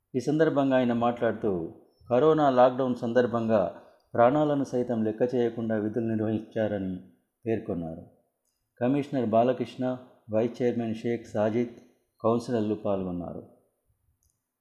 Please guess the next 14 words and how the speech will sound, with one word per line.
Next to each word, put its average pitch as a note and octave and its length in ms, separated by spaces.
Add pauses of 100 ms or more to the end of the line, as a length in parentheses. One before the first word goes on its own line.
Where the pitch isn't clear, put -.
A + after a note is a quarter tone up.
(360)
నిర్మల్ E3+ 380
లయన్స్ D#3 280
క్లబ్ C#3 260
ఈరోజు A#2+ 520
పలువురు A2+ 280
ఉపాధ్యాయులను A2+ 720
ఉపాధ్యాయ A#2+ 460
దినోత్సవాన్ని A2 600
పురస్కరించుకొని G#2+ 960 (100)
సన్మానించింది. G2 840 (1300)
అధ్యక్షుడు C#3 480
శ్రీనివాస్ C3+ 460
గుప్తా A#2 320
మాట్లాడుతూ, G#2+ 800